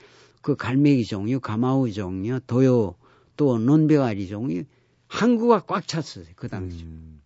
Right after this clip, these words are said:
Speaker 1: 육이오 때니까.
Speaker 2: 네.
Speaker 1: 어, 그래서 있으니까 뭐, 그땐 배고프니까 우리 배에다가 돌멩이 잔뜩 싣고 그 돌멩이 하나 던지면 개들이 맞아서 죽어요.
Speaker 2: 어.
Speaker 1: 그러면 세 마리, 그 당시 중국집이 처음 생겼어요.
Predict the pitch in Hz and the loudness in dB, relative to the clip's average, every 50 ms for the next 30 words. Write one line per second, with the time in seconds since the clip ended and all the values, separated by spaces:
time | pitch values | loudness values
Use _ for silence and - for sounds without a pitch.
0 | - 175 165 143 175 165 127 139 120 85 - - - 73 78 85 - 104 82 73 | -4 -2 2 4 4 6 6 4 2 0 -2 -12 -16 -14 -14 -12 -12 -12 -12 -12
1 | 76 69 67 65 _ _ _ _ _ _ _ _ _ - 170 175 190 190 190 170 | -14 -16 -18 -20 _ _ _ _ _ _ _ _ _ -4 0 2 2 4 2 2
2 | - 214 233 240 202 170 - 175 156 143 135 135 165 156 151 208 202 170 135 - | 4 6 6 6 6 4 4 2 2 2 2 0 0 0 0 0 2 2 2 0
3 | - 185 190 185 175 170 - 78 69 - - - - - - - - 190 160 139 | 0 -4 -2 -2 -2 -4 -4 -4 -6 -8 -10 -12 -10 -10 -8 -2 0 0 2 4
4 | 151 165 175 175 165 156 - 113 113 113 - 175 165 143 _ _ _ _ - _ | 4 4 4 4 0 -2 -4 -6 -6 -6 -4 -6 -8 -8 _ _ _ _ -20 _
5 | _ _ _ _ - 143 147 147 160 151 - 156 165 165 160 139 107 110 - - | _ _ _ _ -2 0 2 2 2 4 4 4 4 4 4 0 -2 -4 -6 -2
6 | 127 131 127 147 151 123 - - - 107 - 131 101 90 107 95 95 - - 160 | -2 0 2 2 0 0 -4 -8 -12 -8 -8 -8 -8 -8 -12 -14 -14 -12 -10 -12
7 | - - _ _ _ _ _ _ _ _ _ _ _ - - 139 120 113 104 98 | -12 -12 _ _ _ _ _ _ _ _ _ _ _ -4 -2 -2 0 0 -2 -4
8 | 98 - - 151 156 151 170 165 139 120 117 110 110 - - 120 113 104 90 101 | -6 0 4 4 6 8 8 8 6 6 4 0 -2 -2 -2 -2 -2 -2 -4 -4
9 | 107 139 156 160 143 135 - _ _ _ - 165 170 160 165 147 127 127 143 135 | -4 -4 -6 -6 -8 -10 -14 _ _ _ 0 0 2 4 4 2 0 0 -4 -6
10 | 120 120 127 143 127 143 123 - - - - 147 - 107 95 92 95 101 - - | -4 0 0 0 0 -2 -4 -4 -8 -10 -10 -8 -8 -8 -12 -12 -14 -20 -16 -12
11 | 101 87 73 67 - - - _ _ _ - - - 101 101 185 139 - - 139 | -12 -12 -12 -14 -20 -20 -20 _ _ _ -14 -8 -4 -2 0 0 0 2 2 4
12 | 143 156 175 190 190 196 196 185 185 - _ _ _ _ _ _ _ _ _ _ | 4 6 6 4 4 2 0 0 -4 -6 _ _ _ _ _ _ _ _ _ _
13 | _ _ _ - - 117 - 147 165 185 185 - - 156 - - 208 226 208 156 | _ _ _ -4 -2 0 2 2 2 2 2 -2 -4 -8 -4 0 0 2 2 0
14 | 147 - - 113 104 - - - - 202 185 165 - - 117 95 82 - - - | -2 -4 -4 -6 -6 -6 -8 -4 -4 -2 -2 -2 -4 -4 -4 -6 -6 -8 -12 -16
15 | - - - | -18 -18 -20